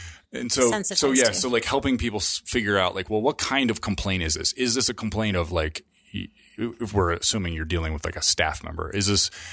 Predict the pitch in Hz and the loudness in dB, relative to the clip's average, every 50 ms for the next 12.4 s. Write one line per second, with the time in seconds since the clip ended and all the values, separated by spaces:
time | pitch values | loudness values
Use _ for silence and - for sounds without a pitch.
0 | - - _ - - 120 113 107 95 101 98 92 90 87 87 85 82 82 82 - | -16 -10 _ -2 0 0 0 0 0 0 0 0 2 2 0 0 -2 -4 -6 -6
1 | - 95 87 78 76 - - 170 160 - 147 139 135 131 131 127 - - - 104 | -4 -4 -4 -4 -2 -2 0 0 0 0 -2 0 0 0 0 2 2 2 0 0
2 | 95 95 98 98 - - - - - - 117 113 110 107 104 101 101 95 87 - | -2 -2 -2 2 2 2 2 2 0 -2 -2 -2 -2 -2 -2 -2 -2 -2 -2 -2
3 | - - 85 85 80 80 85 85 - - - 98 92 90 87 85 82 80 80 80 | -2 -2 -2 -2 -2 -2 0 0 -2 0 0 -2 0 0 -2 -2 -2 -4 -6 -6
4 | - - - 85 82 78 78 85 87 90 - _ 82 90 90 90 92 107 - - | -8 -4 -2 -2 -2 -2 -6 -10 -14 -16 -18 _ 0 2 2 2 2 0 -2 -4
5 | - - 95 90 87 - 90 80 80 - 90 85 80 - 85 80 80 80 80 80 | -4 -2 0 0 -2 -2 -4 -6 -2 -2 -2 -2 -2 -4 -6 -6 -4 -6 -6 -6
6 | 82 80 78 - - - 80 80 - - 92 - - - 80 80 80 80 78 78 | -6 -6 -4 -4 -2 -2 0 0 0 0 0 0 0 0 -2 0 0 0 0 -2
7 | - 208 208 180 285 381 403 - - - 107 92 - - - - 110 101 90 101 | -2 -2 -2 0 -2 -2 -4 -8 -14 -12 -12 -12 -12 -12 -14 -16 -16 -8 -2 0
8 | 98 92 90 87 85 80 78 80 80 - - - - - - _ _ _ _ _ | 0 0 0 0 -4 -6 -6 -4 -4 -2 -2 -2 -4 -8 -14 _ _ _ _ _
9 | - 80 78 - - 78 80 80 78 - - - 196 - - - - _ - 185 | -4 -4 -4 -2 -2 -4 -4 -4 -6 -4 -2 -2 -2 0 -2 -4 -6 _ -6 -6
10 | 185 190 190 190 190 185 175 185 175 - 170 170 - 175 - 175 165 - 160 156 | -4 -2 -2 -2 -2 -2 -2 -4 -6 -6 -8 -8 -8 -6 -6 -6 -6 -4 -4 -4
11 | 151 156 - - - _ - - - - - - - - - 156 147 - 123 110 | -4 -6 -6 -10 -16 _ -6 -6 -6 -6 -6 -10 -10 -6 -6 -6 -2 -2 -2 0
12 | 110 110 110 117 120 113 - - | 2 2 2 2 0 0 -2 -4